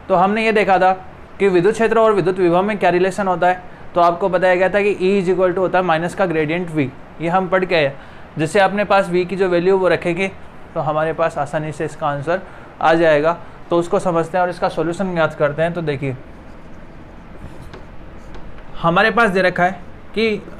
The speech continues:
according to question दे रखा है कि वी एक्स वाई जेड यानी voltage का जो मान दे रखा है अपने को, वो देख रखा है six X minus का eight X Y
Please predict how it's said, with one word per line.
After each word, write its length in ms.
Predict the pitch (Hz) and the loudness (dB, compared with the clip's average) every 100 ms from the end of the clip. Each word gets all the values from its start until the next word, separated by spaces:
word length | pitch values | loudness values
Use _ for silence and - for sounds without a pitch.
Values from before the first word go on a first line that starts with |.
| - | -8
according 420 | 151 175 185 196 | -2 0 0 0
to 100 | 196 | -2
question 300 | 180 190 196 | -2 -4 -2
दे 80 | 175 | 0
रखा 200 | 160 180 | 0 0
है 60 | |
कि 120 | 190 208 | 0 0
वी 220 | 180 190 | 2 0
एक्स 200 | 196 - | 0 0
वाई 140 | 185 | 0
जेड 220 | 170 160 143 | 2 0 -2
यानी 180 | 156 175 | -4 -2
voltage 380 | 160 160 196 190 | 2 2 2 0
का 100 | 202 | 0
जो 100 | 202 | 0
मान 240 | 175 175 180 | 2 0 0
दे 60 | |
रखा 200 | 170 165 | -2 0
है 60 | 170 | -2
अपने 160 | 170 | -2
को, 160 | 165 175 175 - - - - | -2 -4 -6 -14 -14 -14 0
वो 120 | 160 | 2
देख 180 | 175 175 | 2 0
रखा 240 | 180 175 | -2 -2
है 140 | 185 190 | 0 0
six 280 | 185 185 185 | 0 -2 -2
X 280 | 185 - - - - | -4 -6 -16 -16 -4
minus 320 | 156 165 170 | -2 0 -2
का 160 | - 185 170 | 0 -2 0
eight 200 | 175 185 | -2 -2
X 200 | 185 185 | -4 -2
Y 180 | 180 | -2